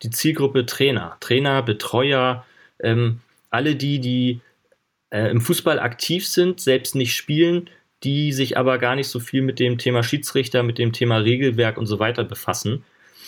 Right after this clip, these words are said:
Es geht uns gar nicht darum, dass wir dem Trainer sagen sollen, wie groß der Umfang eines Fußballs sein soll. Das muss der auch nicht wissen. Kann er gerne wissen, aber ist nicht so relevant, sondern warum entscheidet ein Schiedsrichter in einer Situation so und nicht anders?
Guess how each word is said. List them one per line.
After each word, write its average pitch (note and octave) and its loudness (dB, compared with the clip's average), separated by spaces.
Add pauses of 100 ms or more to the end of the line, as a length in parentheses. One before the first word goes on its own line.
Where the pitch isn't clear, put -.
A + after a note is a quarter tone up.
(340)
Es A#2 -4
geht D3+ 2
uns B2 0
gar B2+ 2
nicht C3 -2
darum, B2+ 2
dass B2 2
wir A2+ 2
dem A2 2
Trainer B2 0
sagen A#2 0
sollen, A2 0
wie A#2 -2
groß A#2+ 2
der G#2+ 2
Umfang A#2+ 0
eines G#2 0
Fußballs F#2+ -2
sein E2+ -8
soll. D#2+ -14
Das - -10
muss A#2+ 2
der B2+ 2
auch A#2 0
nicht G2 0
wissen. F2 0 (120)
Kann C3+ -2
er E3+ 0
gerne D#3 0
wissen, E3+ -2
aber A2 2
ist A2+ -2
nicht A#2 -2
so A#2 -2
relevant, A2 0
sondern A2+ 0 (340)
warum C#3+ 0
entscheidet C#3 0
ein A#2 -2
Schiedsrichter B2+ -4
in A#2 0
einer A2+ 2
Situation A2+ 0
so A#2+ 4
und B2 0
nicht A2 -4
anders? - -10